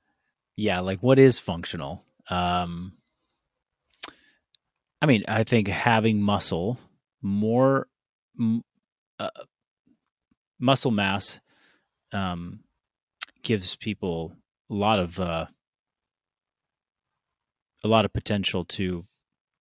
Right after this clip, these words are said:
apply it to functional, you know, things in their life. I mean, function really, the best way I've heard it described is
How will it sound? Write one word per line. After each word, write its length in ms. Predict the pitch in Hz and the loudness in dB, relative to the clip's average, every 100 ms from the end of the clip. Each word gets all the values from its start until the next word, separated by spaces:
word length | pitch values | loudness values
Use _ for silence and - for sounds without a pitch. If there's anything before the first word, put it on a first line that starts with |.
| _ - | _ -10
apply 400 | - - 101 98 | -8 -2 -2 -2
it 200 | 95 - | -4 -10
to 80 | - | -14
functional, 580 | 104 95 - 80 78 - _ _ _ _ | -12 -10 -10 -10 -10 -16 _ _ _ _
you 140 | 107 90 | -8 -6
know, 220 | 80 78 _ - | -6 -10 _ -6
things 240 | 95 87 | -4 -4
in 80 | 80 | -10
their 100 | 76 | -10
life. 300 | 78 73 87 | -10 -10 -10
I 20 | |
mean, 160 | 85 82 | -12 -12
function 580 | - 107 104 - 95 92 | -6 -4 -4 -6 -6 -4
really, 440 | 95 95 92 90 _ - _ _ _ _ _ _ _ _ _ _ | -2 -2 -2 -6 _ -20 _ _ _ _ _ _ _ _ _ _
the 60 | 82 | -4
best 300 | 95 92 - | -2 -2 -4
way 200 | 92 87 | -4 -2
I've 480 | 87 87 87 - | -4 -4 -8 -14
heard 320 | - - 110 101 | -12 -2 -2 -2
it 100 | - | -6
described 560 | - - 104 104 95 | -8 -2 0 0 -2
is 320 | 92 90 - | -4 -4 -6